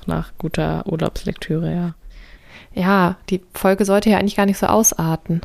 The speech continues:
Speaker 2: Ist vielleicht der Nachteil, wenn man vier Bücher sich überlegt mitzunehmen.
Speaker 1: <laughs> Ja. Aber waren doch jetzt, glaub ich, wieder ganz gute Ideen und Tipps dabei, wo man sich was rausziehen kann.
Speaker 2: Ja,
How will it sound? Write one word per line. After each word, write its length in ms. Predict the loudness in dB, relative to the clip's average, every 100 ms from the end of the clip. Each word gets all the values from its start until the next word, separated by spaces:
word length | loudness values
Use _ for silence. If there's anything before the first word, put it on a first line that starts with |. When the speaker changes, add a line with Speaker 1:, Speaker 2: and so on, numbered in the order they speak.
| -8
Speaker 2:
Ist 140 | -10
vielleicht 180 | -2 0
der 60 | 2
Nachteil, 340 | 2 2 2
wenn 100 | 4
man 120 | 4 2
vier 360 | 0 4 4
Bücher 320 | 4 2 2
sich 180 | 2 -2
überlegt 380 | 2 4 2 2
mitzunehmen. 500 | -2 -2 -2 0 -2 -6 -16 -16 -18 -10 2
Speaker 1:
<laughs> 100 | 2 4 0 -2 -8 -12 -10 -2 -2 -4 -12 -4 -4
Ja. 80 | -2 -2 -4 -4 -16 -18 -18 -18 -16 -16 -16 -4 2
Aber 240 | 2 4
waren 140 | 4
doch 120 | 4 2
jetzt, 160 | -2
glaub 140 | 2 2
ich, 140 | 2
wieder 160 | 0 0
ganz 200 | -2 -4
gute 280 | -4 -4 -6 -18 -20 _ _ _ -12 -8
Ideen 500 | -4 0 2 2 -2
und 140 | -4
Tipps 260 | -4 -4 -8
dabei, 480 | -4 -2 -2 -4 -8 -20 -20 -10
wo 60 | -4
man 280 | -4 -4 -6
sich 260 | -10 -8
was 400 | -10 -10 -12 -10
rausziehen 440 | -8 -8 -6 -4 -4
kann. 220 | -4 -6 -8 -16 -20 -20 -6
Speaker 2:
Ja, 140 | -4